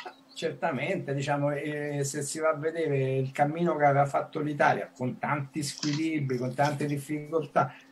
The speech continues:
dalla seconda guerra mondiale, da come siamo ridotti a, a diventare realmente negli anni ottanta la, la quinta potenza, e poi onestamente con un benessere che era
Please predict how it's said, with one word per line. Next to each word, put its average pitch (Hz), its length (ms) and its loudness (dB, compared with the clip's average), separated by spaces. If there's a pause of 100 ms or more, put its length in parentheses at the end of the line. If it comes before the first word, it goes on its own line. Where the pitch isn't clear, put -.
(200)
dalla 131 320 4
seconda 147 480 4
guerra 147 320 6
mondiale, 143 500 6
da 117 120 2
come 131 160 0
siamo 139 220 6
ridotti 143 520 4
a, 110 120 0 (300)
a - 360 -12
diventare 127 560 6
realmente 135 640 6
negli 120 260 4
anni 123 420 2
ottanta 117 560 2
la, 110 380 2
la 113 120 0
quinta 131 320 0
potenza, 117 640 -2 (160)
e 127 100 -10
poi 214 340 6 (260)
onestamente 143 720 6
con 135 180 6
un 135 160 10
benessere 139 640 8
che 113 80 4
era 117 320 4